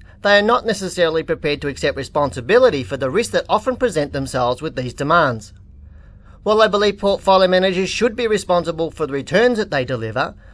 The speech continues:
I also believe that investors should be responsible in part for the decisions they make in regards to their investments. So what's happening on the market?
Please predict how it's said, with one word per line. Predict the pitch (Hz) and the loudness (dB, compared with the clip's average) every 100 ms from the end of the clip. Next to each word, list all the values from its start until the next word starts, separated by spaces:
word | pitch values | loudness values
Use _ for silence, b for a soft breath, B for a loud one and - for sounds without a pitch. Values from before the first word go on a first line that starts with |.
| b | b
I | 208 | 2
also | 233 233 220 | 4 4 2
believe | 202 202 190 | 2 2 0
that | 196 | 0
investors | 185 208 196 175 | 2 0 0 -4
should | 226 220 | -2 0
be | 214 | 0
responsible | 202 214 170 151 147 165 | -2 0 0 0 -2 -6
in | 156 135 | -6 -8
part | - 269 196 123 202 B | 2 4 4 2 -2 B
for | - 190 | -6 -2
the | |
decisions | 202 202 226 202 226 | -2 -2 -4 -2 -2
they | 208 220 | 0 0
make | 202 139 147 | 2 0 -2
in | |
regards | 151 170 139 120 - | -4 -2 -2 -2 -6
to | |
their | 123 123 | -6 -4
investments. | 120 160 - 131 107 - - - - - b b b | 0 -2 -2 -6 -8 -14 -20 -20 -20 -20 b b b
So | - 247 | 4 6
what's | 262 247 | 6 4
happening | 180 175 151 | 0 0 -2
on | 139 | 0
the | 135 | 2
market? | 156 190 185 107 | 4 4 2 -12